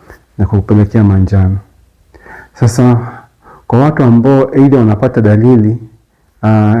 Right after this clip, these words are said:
nilizozitaja, kwa bahati mbaya matibabu mazuri ya kuweza kutatua shida hii huwa ni kufanya upasuaji.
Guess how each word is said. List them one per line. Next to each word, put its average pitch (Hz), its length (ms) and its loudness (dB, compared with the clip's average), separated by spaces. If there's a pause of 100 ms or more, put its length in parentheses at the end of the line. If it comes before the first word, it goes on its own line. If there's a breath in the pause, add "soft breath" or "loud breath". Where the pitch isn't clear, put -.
(140)
nilizozitaja, 113 880 0 (540 soft breath)
kwa 113 120 -2
bahati 113 280 2
mbaya 131 320 2
matibabu 127 800 0 (120)
mazuri 107 680 2 (160)
ya 104 100 -6
kuweza 117 300 -2
kutatua 117 340 -4
shida 107 300 -2
hii 113 320 0 (460 loud breath)
huwa 120 120 2
ni 113 100 2
kufanya 110 360 -2
upasuaji. 101 640 -4